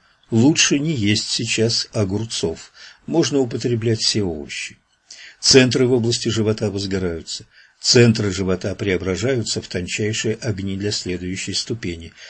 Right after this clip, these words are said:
Родная моя, знак мой над тобою, мой дух с тобою, мое творчество с тобою, моя сила с тобою.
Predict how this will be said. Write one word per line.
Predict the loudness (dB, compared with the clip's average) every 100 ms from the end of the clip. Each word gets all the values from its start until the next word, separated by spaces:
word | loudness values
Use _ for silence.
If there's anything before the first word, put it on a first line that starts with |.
| -20 _ -4
Родная | 4 4 6 4 2 0
моя, | -2 -4 -4
знак | 0 2 4 2 0
мой | -4 -4 -4
над | -2 -2 -4
тобою, | -6 -4 -6 -6 -12 _ _ _
мой | 4 6
дух | 6 2 -2
с | -4
тобою, | -4 -4 -6 -8 -16 _ _
мое | 2 4 4
творчество | 2 2 2 2 -6 -6 -8 -12 -14 -8
с | -6
тобою, | -4 -4 -4 -6 -10 _ _ _
моя | -4 -2 -2 -2 -4 -10 _
сила | -4 -2 -2 -4 -6 -10 _ _
с | -10 -8
тобою. | -6 -6 -6 -8 -10